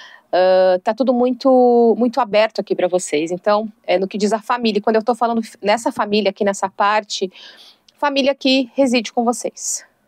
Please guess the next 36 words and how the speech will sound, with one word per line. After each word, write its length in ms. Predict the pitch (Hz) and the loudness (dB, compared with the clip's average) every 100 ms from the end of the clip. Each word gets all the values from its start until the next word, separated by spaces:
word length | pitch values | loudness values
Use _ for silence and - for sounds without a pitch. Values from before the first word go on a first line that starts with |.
| _ | _
certo? 500 | - 208 226 - - _ | -4 -4 -4 -10 -20 _
Família 360 | - 190 202 208 | -6 -2 -2 -2
que 180 | 214 196 | -4 -4
divide 440 | 208 196 208 185 | -4 -2 -2 0
aí 300 | 185 190 226 - - - | 0 0 -4 -8 -20 -8
o 60 | - | -4
mesmo 400 | 226 220 233 240 | 0 0 0 -4
teto. 460 | - 185 165 - 185 - - - - | -2 -2 -2 -8 -16 -16 -20 -20 -12
Vocês 380 | 214 247 285 - | -6 -2 -2 -4
podem 400 | - 233 247 226 | -2 -2 0 -2
ter 200 | 220 220 | 0 0
um 100 | 220 | 0
pequeno 460 | 226 233 226 233 233 | -4 -8 -4 -2 -2
atrito, 580 | 233 226 196 202 - 185 _ | -4 -4 -4 -4 -10 -12 _
tá, 160 | 185 196 | -2 -2
gente? 280 | 196 180 | -4 -4
Mas 180 | 196 190 | -2 0
é 40 | 208 | -2
um 80 | |
pequeno, 600 | 208 247 - 220 190 180 - | -4 -10 -4 0 0 -2 -6
é 60 | - | -4
uma 140 | 190 | -4
coisa 200 | 190 202 | -2 -2
que 80 | 196 | -2
vocês 300 | 185 202 196 | -4 -2 -2
vão 160 | 190 226 | -2 -2
conseguir 320 | 240 226 - | -2 -2 0
resolver 380 | 214 208 208 208 | 0 2 2 0
de 100 | 208 | -2
forma 280 | 233 220 233 | -4 -2 -4
rápida, 380 | 220 196 - 185 | -4 -6 -4 -4
até 180 | 226 | -2
no 80 | 254 | -2
mesmo 340 | 277 277 269 262 | 0 0 0 0
momento, 580 | 262 240 170 185 - _ - | -2 -2 -4 -8 -20 _ -4
né? 240 | 175 196 | -2 -2